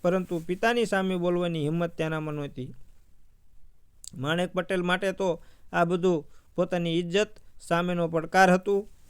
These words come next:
તેમણે મનમાં નક્કી કરી લીધું કે કોઈ પણ રીતે પોતાની પાઘડી ઝૂકવા દેવી નથી. પંચાયતના દિવસે ગામના મોટા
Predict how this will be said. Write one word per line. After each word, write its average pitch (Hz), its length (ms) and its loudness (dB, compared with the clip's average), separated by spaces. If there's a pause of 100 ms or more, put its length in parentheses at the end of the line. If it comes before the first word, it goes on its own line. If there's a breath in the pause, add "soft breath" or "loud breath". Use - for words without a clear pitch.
તેમણે 175 280 0
મનમાં 170 340 0
નક્કી 165 280 -2
કરી 202 260 0
લીધું 208 420 4 (320)
કે 180 260 4 (200)
કોઈ 233 260 8
પણ 226 240 2
રીતે 190 340 2
પોતાની 175 440 -2
પાઘડી 165 440 2
ઝૂકવા 160 300 0
દેવી 175 500 4 (280)
નથી. 165 440 -4 (1800)
પંચાયતના 220 560 2
દિવસે 202 500 0 (220)
ગામના 190 400 6
મોટા 185 340 2